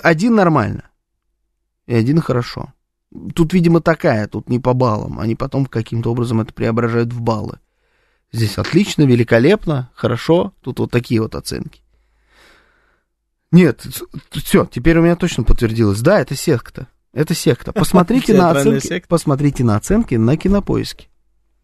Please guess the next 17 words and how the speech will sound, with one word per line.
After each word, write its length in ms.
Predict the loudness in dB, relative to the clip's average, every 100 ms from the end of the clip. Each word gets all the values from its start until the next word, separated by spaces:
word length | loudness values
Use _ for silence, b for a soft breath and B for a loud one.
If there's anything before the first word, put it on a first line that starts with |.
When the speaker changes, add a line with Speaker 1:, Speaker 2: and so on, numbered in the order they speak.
| _ _ -8
Speaker 1:
На 100 | -6
фильмы. 420 | -4 -4 -4 -8 _ _ _ _ _ _ _ _ _ _ _ B B B B _ _ -20 -20 _
У 100 | -6
тебя 280 | 2 4 4
фильм, 320 | 4 2 0
у 100 | -2
которого 500 | -2 2 4 4 4
оценка, 640 | 2 -2 2 2 2 -4 -4 -2
м, 200 | -2 -4 _
семь, 480 | -8 2 4 4 2 -4 _ _ _ _ _ _ _ _ _ _ -8
это 200 | 0 2
уже, 160 | 2
скорее 320 | 0 0 0 0
всего, 360 | -2 -2 -2
очень 200 | -2 -4
хороший 320 | -4 -6 -6 -10
фильм. 260 | -10 -10